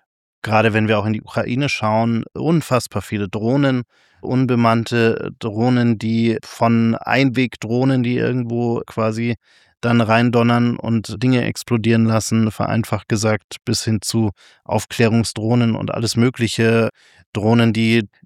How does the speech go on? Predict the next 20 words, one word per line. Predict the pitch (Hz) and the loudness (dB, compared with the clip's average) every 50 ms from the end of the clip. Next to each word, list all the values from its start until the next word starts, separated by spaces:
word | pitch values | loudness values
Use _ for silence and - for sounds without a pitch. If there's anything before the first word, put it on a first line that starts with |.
| _ | _
autonom | - 113 113 107 - 123 127 123 131 143 151 143 | 0 0 0 0 2 2 2 4 4 4 2 2
fliegen | - - - 131 139 143 135 135 123 | 0 -4 -4 -2 -2 0 0 0 -2
können, | - - 127 120 117 117 120 120 104 | -2 0 0 2 2 2 0 0 -2
Drohnen, | 104 104 117 123 123 123 120 117 | -2 -2 0 0 0 0 0 -2
die | 107 110 113 | -2 -4 -6
ferngesteuert | - - - 123 131 131 123 123 - - 120 117 120 117 117 113 113 | -6 -4 -4 -2 -2 -2 -2 -4 -4 -4 -2 -2 0 0 -2 -2 -2
werden, | 110 117 117 117 110 113 107 - - _ - _ _ _ _ _ _ | -4 -2 -2 -2 -2 -2 -4 -4 -6 _ -20 _ _ _ _ _ _
Drohnen, | - 107 104 113 117 123 120 117 117 117 110 | -6 -2 0 2 4 4 4 4 4 2 2
die | 104 113 110 113 113 113 110 - - - 104 - - - | 2 0 2 2 2 2 2 0 -2 -8 -14 -16 -14 -14
remote | - 62 - 110 127 113 110 113 113 117 135 143 127 - | -12 -10 -6 -2 0 0 2 2 4 4 2 0 -2 -2
funktionieren, | - 143 131 117 - - 127 120 120 120 107 | -4 -4 -4 -4 -4 -4 -2 -2 -2 -2 -2
Drohnen, | 107 107 123 127 127 123 120 | -2 -2 0 0 0 0 -2
die | 107 110 104 | -4 -4 -6
Glasfaser | - 123 113 110 127 139 - - - 123 120 117 117 123 | -2 0 2 2 2 0 0 -2 0 2 2 2 2 0
hinterher | 123 120 123 120 127 123 120 120 127 - - | 0 -2 -2 -2 -2 -2 -2 -2 -2 -4 -6
sich | 113 107 120 113 - | -6 -6 -8 -4 -2
herziehen, | 127 123 120 - - - 123 120 123 120 | -2 -2 -2 -4 -6 -6 -4 -4 -4 -4
um | 113 101 113 120 117 117 | -4 -4 -4 -4 -4 -4
nicht | 101 107 113 120 120 - - | -4 -2 -2 -2 -4 -4 -8
sch-, | - - | -12 -14